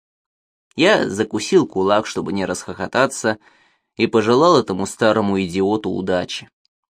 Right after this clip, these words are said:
После переезда в Майор Стуа я еще не виделся с дочерью, но мы разговариваем по телефону.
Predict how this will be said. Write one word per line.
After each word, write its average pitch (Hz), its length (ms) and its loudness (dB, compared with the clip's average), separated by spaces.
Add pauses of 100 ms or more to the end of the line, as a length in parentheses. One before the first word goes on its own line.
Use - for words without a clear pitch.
(1300)
После 135 300 0
переезда 123 580 2
в 104 40 -2
Майор 117 400 4
Стуа 123 460 2
я 101 200 2
еще 98 220 -2
не 101 160 -2
виделся 110 420 -2
с 98 60 -2
дочерью, 95 640 -2 (720)
но 131 100 2
мы 196 140 8
разговариваем 113 720 4
по 101 80 -2
телефону. 95 640 -2